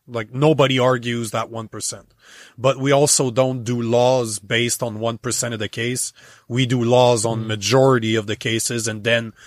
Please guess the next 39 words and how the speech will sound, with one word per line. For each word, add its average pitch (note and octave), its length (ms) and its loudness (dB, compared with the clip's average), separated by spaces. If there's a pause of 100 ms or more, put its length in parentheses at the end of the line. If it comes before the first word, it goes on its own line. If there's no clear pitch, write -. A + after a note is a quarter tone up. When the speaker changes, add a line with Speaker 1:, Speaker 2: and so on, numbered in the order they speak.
(220)
Speaker 1:
we A#2+ 120 -2
deal A#2+ 220 2
with A2 100 -2
the G#2 100 -6
exceptions. - 640 -8 (380)
So C3 220 2
having E3 340 2
a C#3+ 60 0
lo-, C#3 180 0
having D#3 300 0
had C#3+ 220 2
a B2+ 140 2
lot B2+ 120 4
of A#2 60 -4
conversation A#2+ 580 -4
over G#2+ 160 -4
the G#2+ 100 -2
years A2+ 240 -2
with A2+ 100 -10
my A2+ 180 -6
friend, A#2+ 600 -6
it, G#2+ 280 -8 (680)
I'm C3+ 200 2
really E3 360 4
starting C3+ 480 2
to A#2+ 100 -4
question C3+ 480 2
the A#2 80 0
values A#2 520 0
that A2+ 140 0
were A2 200 -2
taught B2 320 -2
to - 100 -6
me A2 140 -6
in G#2 80 -8
Canada G#2+ 500 -2
as G#2 220 0
to - 100 -8
just A#2+ 320 0